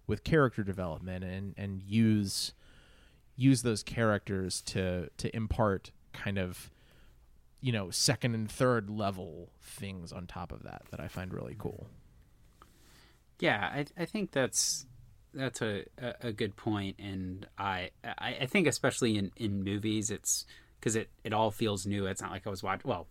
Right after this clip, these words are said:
Speaker 2: I did watch Shrek and Shrek Two, so I did watch some sequels where there's, there's al-, already the built in. But, uh, especially with that in terms of, of T V shows, I think of one that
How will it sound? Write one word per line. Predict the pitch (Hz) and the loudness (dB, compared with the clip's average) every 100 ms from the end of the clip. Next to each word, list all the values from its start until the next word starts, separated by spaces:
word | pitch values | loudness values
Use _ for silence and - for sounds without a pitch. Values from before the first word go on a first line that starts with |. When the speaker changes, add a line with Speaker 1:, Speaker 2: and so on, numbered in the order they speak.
| - - - 143 | -18 -20 0 10
Speaker 2:
I | |
did | 185 | 10
watch | 160 147 - | 12 8 8
Shrek | 143 117 - | 4 4 2
and | 110 | -2
Shrek | - 101 - | -2 -4 -4
Two, | 101 82 | -8 -4
so | 113 | -2
I | 110 | 0
did | 117 | -2
watch | 107 - - | -2 -2 -2
some | 107 92 | -4 -4
sequels | - - 113 117 101 120 | 0 0 0 -2 -2 -2
where | 107 | -2
there's, | 107 98 | -2 -4
there's | - 113 120 | -2 -2 0
al-, | 123 120 117 | 0 0 0
already | 123 117 117 113 | 0 2 2 0
the | 110 | -2
built | 98 113 104 - | -2 -2 -2 0
in. | 113 110 95 101 - - - - | 0 0 -2 -6 -10 -12 -12 -4
But, | - 123 120 - | 4 4 4 0
uh, | 123 - | 0 2
especially | 147 - 262 - | 0 4 4 8
with | 180 143 | 6 8
that | 139 123 | 4 4
in | 131 123 | 0 0
terms | - 120 107 | 2 2 2
of, | 113 98 - | -2 -2 -6
of | 110 - | -8 -2
T | 151 | 0
V | 143 | 0
shows, | 131 117 101 - - - | 0 0 0 -4 -8 -4
I | 156 | -2
think | - 214 | 2 4
of | 190 135 | 4 4
one | 135 135 | 4 6
that | 127 110 | 4 2